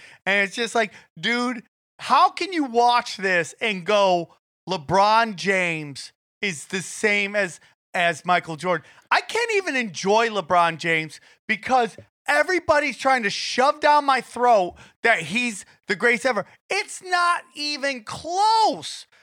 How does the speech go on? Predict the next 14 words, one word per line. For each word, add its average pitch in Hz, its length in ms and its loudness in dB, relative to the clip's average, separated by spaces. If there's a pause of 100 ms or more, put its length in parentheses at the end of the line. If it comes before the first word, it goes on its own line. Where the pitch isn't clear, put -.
(160)
Now, 359 380 2 (1000)
now, 330 440 0 (440)
at 285 200 0
the 262 200 -6
end, 330 360 2
statistically, 214 1300 -6 (640)
LeBron 277 460 2
James 277 380 0
may 240 200 0
be 233 180 -4
the 220 120 -2
greatest 220 500 -2
player 214 240 2
ever. 202 220 4